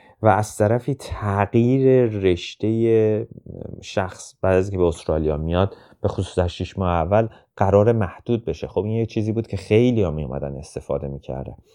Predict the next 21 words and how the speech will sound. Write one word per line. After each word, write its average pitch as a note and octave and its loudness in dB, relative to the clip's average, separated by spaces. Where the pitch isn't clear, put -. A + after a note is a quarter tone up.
می‌اومدن G2+ 2
از F2+ -2
یه G#2+ 2
دانشگاه، G2+ 0
از F#2 0
یه G2 0
یونیورسیتی، F2 -2
به A2+ 0
خصوص - -4
حالا D#2+ -2
هندی‌ها D#2+ -4
پذیرش F#2 2
می‌گرفتن. A2+ -2
خب D2 -4
وقتی G#2+ 2
می‌رسید، F#2+ 0
پاشون F#2+ -2
می‌رسید F2+ -4
اینجا، F#2+ 0
بلافاصله A2+ 0
از E2+ -2